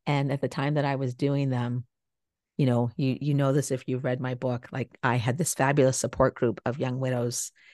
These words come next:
And, um, in December, we, I think we met more often than regularly 'cause we were all struggling. And, uh, they, they thought my blue tree was fabulous and funny and all the things. And somebody in the group said to me,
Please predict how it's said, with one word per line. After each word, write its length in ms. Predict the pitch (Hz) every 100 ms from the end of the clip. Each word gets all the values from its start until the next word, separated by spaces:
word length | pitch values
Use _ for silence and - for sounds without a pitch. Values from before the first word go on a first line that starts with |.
| _
And, 360 | - 120 120 120 - _ -
um, 340 | 120 113 117 -
in 140 | 135
December, 640 | 120 - 131 131 113 113 - _ _ _ _ -
we, 180 | 143 123 - _ -
I 80 |
think 260 | 123 131 120
we 60 | 127
met 200 | 123 -
more 160 | 120
often 340 | 110 113 - 113
than 160 | 113
regularly 480 | 117 120 117 117 117
'cause 200 | - 110
we 100 | 127
were 160 | 113 -
all 140 | 123
struggling. 520 | 127 104 120 160 151 - _ - - - -
And, 340 | - 127 113 -
uh, 260 | 113 95 92 _
they, 440 | - 131 123 123 - - - - -
they 100 | 127
thought 260 | 123 127
my 120 | 131 131
blue 200 | 127 127
tree 240 | - 123
was 460 | 123 127 123 - - _ _ _ _
fabulous 680 | - 143 139 123 117 120 -
and 180 | - 123
funny 440 | - 139 131 120 123
and 200 | 123 123
all 160 | 123 123
the 120 | 123
things. 500 | - 127 117 110 - -
And 160 | 123
somebody 380 | 120 135 139 160
in 100 | 147
the 80 | 151
group 260 | 262 262
said 220 | - 131 160
to 80 | 147
me, 240 | 135 135